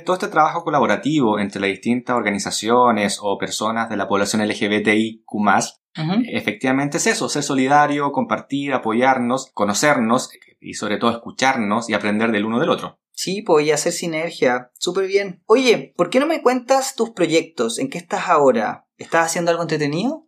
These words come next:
Speaker 1: Mira, en este momento, Cultura Stonewall, eh, fue un proyecto académico en la Escuela de Locutores de Chile.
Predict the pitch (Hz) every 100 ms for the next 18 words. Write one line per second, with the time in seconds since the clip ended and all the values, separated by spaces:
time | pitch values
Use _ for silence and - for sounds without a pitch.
0 | _ 95 92 - 226 156 160 165 170 170
1 | 170 180 107 101 123 135 - 107 95 98
2 | 139 - - - 113 113 113 117 117 98
3 | 113 135 98 - 113 131 - 92 87 -
4 | 101 101 101 92 - 95 107 113 71 85
5 | -